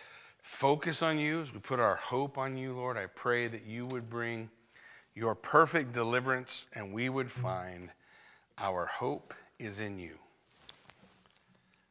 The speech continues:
and not in all the other things we may cling to or,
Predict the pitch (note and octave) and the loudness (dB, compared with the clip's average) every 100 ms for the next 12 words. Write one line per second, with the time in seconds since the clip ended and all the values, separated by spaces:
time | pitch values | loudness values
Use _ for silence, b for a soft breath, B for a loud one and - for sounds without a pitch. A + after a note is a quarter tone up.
0 | - F#2+ F#2+ A2+ B2+ C3+ - C3 C3 B2+ | -16 -10 2 8 8 8 4 0 0 0
1 | B2 B2+ A#2+ A#2 B2 A#2+ A2+ C3 B2 A#2 | -2 -4 -2 0 2 2 2 2 0 -4
2 | B2 B2 A#2+ A2+ G#2 A2+ A2+ A2+ A2 - | -4 -4 -6 -8 -6 -6 -4 -6 -6 -8
3 | A2 A2+ A2 - A2+ A2+ G#2 F2 F2 | -6 -6 -8 -10 -10 -8 -8 -10 -12